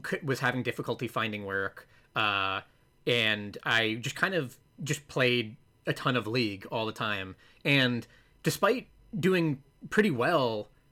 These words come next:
uh, in, in, like, unranked games, and despite, similarly to, to Saran, um, uh, just every moment of, like, I would wake up, and if I would either be playing or watching League things,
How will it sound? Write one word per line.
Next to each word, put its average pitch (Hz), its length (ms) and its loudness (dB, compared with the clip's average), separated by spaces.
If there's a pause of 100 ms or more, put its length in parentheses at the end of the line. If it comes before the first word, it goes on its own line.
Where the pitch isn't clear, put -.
(120)
uh, 107 400 4
in, 113 560 0
in, 123 180 0
like, 107 160 -4
unranked 175 420 0
games, 151 480 0
and 135 200 0
despite, 156 420 0
similarly 160 600 2
to, 117 320 2
to 120 200 -4
Saran, 117 540 -2 (360)
um, 107 480 0 (260)
uh, 123 160 2
just 117 220 -2 (160)
every 180 240 6
moment 143 400 4
of, 127 160 -2
like, 127 100 0
I 143 100 4
would 127 160 2
wake 151 280 4
up, 127 340 2
and 117 420 2
if 139 200 0
I 143 80 4
would 139 140 2
either 151 180 4
be 127 120 0
playing 180 580 2
or 131 200 2
watching 101 720 -2 (240)
League 170 260 2
things, 104 460 -4